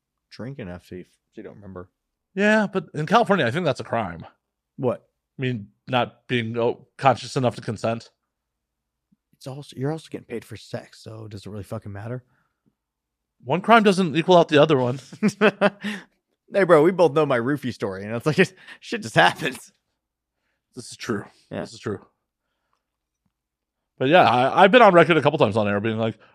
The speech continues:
Speaker 2: "Oh yeah, for a couple mil, I'll suck a dick. No one's going to be happy about it. Like, it's gonna be a very unenthusiastic blowjob,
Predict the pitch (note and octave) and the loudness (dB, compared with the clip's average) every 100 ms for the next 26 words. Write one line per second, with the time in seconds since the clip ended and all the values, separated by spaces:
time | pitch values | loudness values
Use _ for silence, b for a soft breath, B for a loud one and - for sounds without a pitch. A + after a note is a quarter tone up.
0 | _ D3 F#3+ D3+ - _ _ D#3+ D3+ F#3 | _ 6 8 6 0 _ _ 0 2 4
1 | F3+ C#3+ E3 A#2 C3+ - C#3+ B2 C3+ - | 2 2 2 4 4 2 0 0 -2 -2
2 | F#2+ G#2+ A#2+ C#3+ C3 A#2 A#2 A2 G#2+ G#2+ | -10 0 6 6 6 4 4 2 0 0
3 | G2+ F2 D2 A1 - - _ _ _ _ | -4 -6 -10 -12 -20 -20 _ _ _ _
4 | _ _ _ _ A2+ G#2+ _ _ C3+ A#2 | _ _ _ _ -4 -4 _ _ -2 2
5 | D#3+ C#3 C#3+ A#2 G2+ B2+ C#3+ B2+ C3+ - | 4 6 6 2 4 4 6 6 2 4
6 | C3+ B2+ B2 - A#2+ B2+ A2 G2+ F#2 F#2 | 2 4 2 2 4 6 6 0 -6 -10